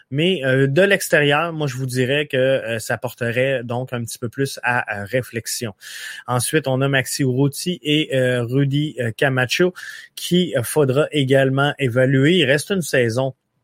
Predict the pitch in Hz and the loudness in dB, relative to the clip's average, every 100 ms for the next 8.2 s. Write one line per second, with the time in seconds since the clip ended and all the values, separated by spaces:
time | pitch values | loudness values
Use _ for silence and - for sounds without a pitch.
0 | _ - - 127 139 208 220 - 151 - | _ -20 -6 -2 2 2 2 0 -4 -2
1 | 175 208 - 175 143 - 135 135 156 196 | 0 0 0 -4 -4 2 4 4 2 0
2 | - _ _ - 123 117 - - 131 123 | -10 _ _ -4 -2 -2 -4 -2 -2 -2
3 | - 160 160 - - 175 156 147 143 135 | 2 2 2 -4 0 0 2 2 0 0
4 | 135 - _ _ _ _ - - _ _ | -2 -6 _ _ _ _ -20 -20 _ _
5 | _ _ 143 151 175 120 127 120 127 139 | _ _ 0 2 2 0 0 0 0 -2
6 | 135 139 - 139 170 175 117 120 151 156 | 0 0 0 -2 0 0 0 0 0 0
7 | 147 139 - 170 - 117 113 117 107 113 | -2 -2 -4 -6 -4 -4 -2 -4 -4 -4
8 | 131 | -4